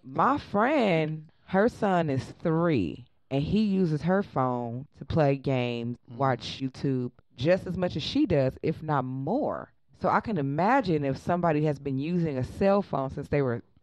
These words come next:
Speaker 1: six years old, all the way up until they're seventeen years old, they may have, like, an extra extremity just from their body trying to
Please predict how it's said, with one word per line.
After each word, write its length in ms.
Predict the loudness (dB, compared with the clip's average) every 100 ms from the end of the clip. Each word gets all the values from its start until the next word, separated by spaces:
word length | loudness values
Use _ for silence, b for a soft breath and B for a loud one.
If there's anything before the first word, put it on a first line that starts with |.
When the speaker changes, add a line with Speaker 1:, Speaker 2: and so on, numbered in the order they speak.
| _ -4
Speaker 1:
six 260 | -4 0
years 240 | 2 2 4
old, 460 | 6 6 4 2 -4 _ _ _
all 160 | -2 0
the 80 | 4
way 180 | 4 2
up 100 | 0
until 320 | -4 -2 0
they're 460 | 2 2 2 0 -2 -12 _ _ 2
seventeen 520 | 2 2 -2 -2 0
years 200 | 0 0
old, 300 | 2 0 -2 b b -10
they 260 | 0 2
may 220 | 4 2 2
have, 360 | 2 0 0
like, 200 | 0 0
an 100 | -4
extra 760 | -2 -4 -4 2 4 4 2 -2 _ _ _ -2
extremity 760 | -2 -2 0 2 2 2 0 -2
just 300 | 2 2 4
from 160 | -2
their 120 | 0 0
body 420 | 2 2 2 -2
trying 300 | -6 -4 -4
to 320 | -2 -2 -2